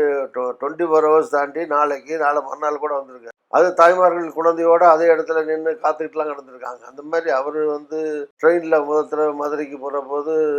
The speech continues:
நாள் கணக்குல டிலே ஆகி போன வரலாறுலாம் உண்டு. அவரு வந்து, அஹ், அரசியலுக்கு வந்து திடீர்னு வரல. வரலாம், யார் வேணாலும் அரசியலுக்கு வரலாம், அது வேற இல்ல. அஹ்,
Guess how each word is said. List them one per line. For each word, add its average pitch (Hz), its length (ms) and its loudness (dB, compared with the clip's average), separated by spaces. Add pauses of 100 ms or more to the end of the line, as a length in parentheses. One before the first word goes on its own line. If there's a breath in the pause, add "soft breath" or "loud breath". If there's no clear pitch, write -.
(500)
நாள் 147 260 -2
கணக்குல 156 420 -4
டிலே 151 260 0
ஆகி 147 200 0
போன 139 300 -8
வரலாறுலாம் 135 560 -6
உண்டு. - 240 -18 (260)
அவரு 160 240 2
வந்து, 175 260 0 (760)
அஹ், 127 640 -8
அரசியலுக்கு 151 580 -4
வந்து 147 280 -2
திடீர்னு 147 440 -8
வரல. 127 260 -10 (380)
வரலாம், 170 360 -4
யார் 107 160 -8
வேணாலும் 139 300 -4
அரசியலுக்கு 143 360 -6
வரலாம், 143 240 -4
அது 131 120 -10
வேற 135 140 -6
இல்ல. 131 180 -12 (400)
அஹ், 147 140 -4